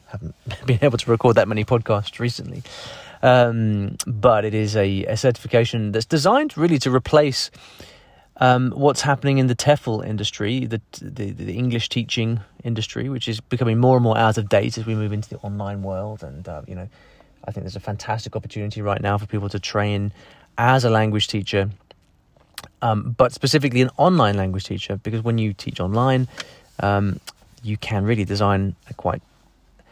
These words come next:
a quite special life for yourself, really, when you can kind of work, work from anywhere, control your own schedule and all of that. So that's what we are certifying people to do. Um, you can find out more information about that at ceolt dot com, C E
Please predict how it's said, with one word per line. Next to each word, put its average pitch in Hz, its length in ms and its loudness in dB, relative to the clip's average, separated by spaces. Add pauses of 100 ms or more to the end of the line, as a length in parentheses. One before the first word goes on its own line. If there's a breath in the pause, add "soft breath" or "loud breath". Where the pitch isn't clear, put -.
(300 soft breath)
a 135 40 -12
quite - 220 -8
special 107 400 0 (340)
life 120 320 4
for - 120 -8
yourself, 87 420 -6
really, 98 160 -8
when 101 160 -10
you 98 80 -10
can 98 160 -12
kind 95 140 -10
of 95 60 -8
work, 98 360 -8 (100)
work 110 280 0
from 107 420 0
anywhere, 107 480 2
control 104 340 0
your 104 140 2
own 104 80 0
schedule 104 400 -2
and 101 100 0
all 98 140 0
of 95 80 -4
that. 107 180 2
So - 80 -2 (340 loud breath)
that's 127 240 2
what 117 140 0
we 117 160 0
are 104 380 4
certifying 101 840 0 (360)
people 110 220 -12
to - 120 -14
do. 127 420 -4
Um, 80 200 -8
you 85 80 -8
can 107 120 -10
find 107 200 4
out 98 60 2
more 98 140 0
information 101 440 0
about 101 180 -4
that 95 200 -2
at 87 240 -6
ceolt - 880 -2 (160)
dot - 220 -2
com, 143 260 0
C 123 400 0
E 120 260 -2